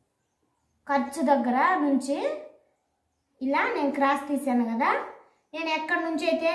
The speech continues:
ఇలా క్రాస్ తీశానో, మనకు పొడవు ఎంతైతే అవసరమో ఇలా గుర్తుపెట్టుకుని, ఈ పొడవు ఈ బాడీ పార్ట్లో ఇలా క్రాస్ తీసింది మనం దీనికి కవర్ అయ్యేట్టుగా ఈ క్లాత్ని మనం కట్ చేసుకోవాలి.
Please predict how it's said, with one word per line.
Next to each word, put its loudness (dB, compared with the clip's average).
ఇలా 2
క్రాస్ -2
తీశానో, 0
మనకు -2
పొడవు 2
ఎంతైతే 0
అవసరమో 0
ఇలా 2
గుర్తుపెట్టుకుని, 0
ఈ -4
పొడవు 4
ఈ -2
బాడీ 6
పార్ట్లో 2
ఇలా 4
క్రాస్ 2
తీసింది 0
మనం 0
దీనికి 0
కవర్ 4
అయ్యేట్టుగా 2
ఈ -4
క్లాత్ని 2
మనం 0
కట్ 2
చేసుకోవాలి. 0